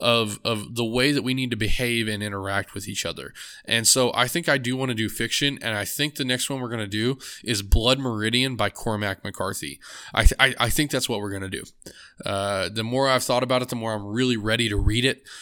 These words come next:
Uh, I got it as a, a gift for my buddy Tanner.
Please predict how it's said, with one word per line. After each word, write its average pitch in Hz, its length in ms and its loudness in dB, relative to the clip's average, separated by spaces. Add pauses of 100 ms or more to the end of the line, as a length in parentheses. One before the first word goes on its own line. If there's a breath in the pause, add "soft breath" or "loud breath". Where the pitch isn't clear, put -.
(200 loud breath)
Uh, 98 260 0
I 104 120 0
got 120 180 4
it 123 80 4
as 107 140 0
a, 104 220 0
a 110 120 -2
gift 110 300 -2
for 104 380 -2
my 101 160 -4
buddy 101 220 -2
Tanner. 120 480 0